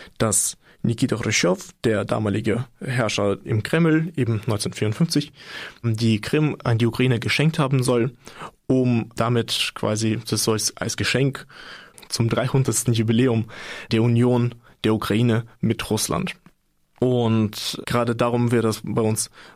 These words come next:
heute gehen. Wir haben zu diesem Thema mit Stefan Riedlisbacher aus der Universität in Frankfurt an der Oder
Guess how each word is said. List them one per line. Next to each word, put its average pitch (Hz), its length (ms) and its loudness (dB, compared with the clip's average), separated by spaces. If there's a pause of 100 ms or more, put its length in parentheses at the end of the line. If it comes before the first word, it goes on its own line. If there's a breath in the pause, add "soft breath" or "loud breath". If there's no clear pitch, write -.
(120)
heute 107 220 0
gehen. 143 360 2
Wir 120 120 0
haben 113 340 0
zu - 140 -4
diesem 113 260 0
Thema 113 360 0 (300 loud breath)
mit - 440 -2
Stefan 107 320 -2
Riedlisbacher 151 680 0
aus - 440 -2
der 117 80 4
Universität 113 540 0
in - 200 -2
Frankfurt 110 400 -2
an 107 120 0
der 104 120 0
Oder 160 320 2